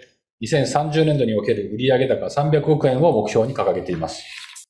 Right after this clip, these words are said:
えー、当社は知の探索を通じて自社の既存技術にとらわれず、可能性の種をまき、将来の成長に向けた布石を打っています。産学共同研究や、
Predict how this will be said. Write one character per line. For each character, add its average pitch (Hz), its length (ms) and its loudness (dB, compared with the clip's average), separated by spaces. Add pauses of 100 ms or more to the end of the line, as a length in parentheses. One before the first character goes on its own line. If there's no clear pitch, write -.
(1700)
え 120 80 -2
ー、 117 60 -6
当 202 180 2
社 170 120 4
は 110 220 2
知 185 120 -4
の 185 120 2
探 131 180 0
索 - 260 0
を 160 80 4
通 127 240 0
じ 123 180 -6
て 135 180 0
自 127 120 -4
社 156 140 2
の 120 120 -2
既 - 160 -8
存 156 120 0
技 160 100 -2
術 151 200 -4
に 107 120 -8
と 104 100 -2
ら 117 120 4
わ 117 100 4
れ 120 100 2
ず、 101 680 -4
可 123 120 -4
能 151 140 2
性 151 140 2
の 139 140 2
種 139 240 0
を 104 80 -2
ま 113 120 0
き、 87 380 -10 (100)
将 165 200 2
来 131 160 4
の 107 80 -4
成 147 240 0
長 147 140 4
に 143 80 2
向 135 120 4
け 139 100 2
た 175 140 0
布 - 160 -2
石 113 160 0
を 104 80 6
打 104 100 -2
っ - 20 -8
て 98 60 -4
い 82 60 -2
ま 80 100 -4
す。 - 280 -14 (500)
産 170 220 0
学 151 220 0
共 151 160 2
同 147 180 4
研 143 220 0
究 123 200 2
や、 127 320 2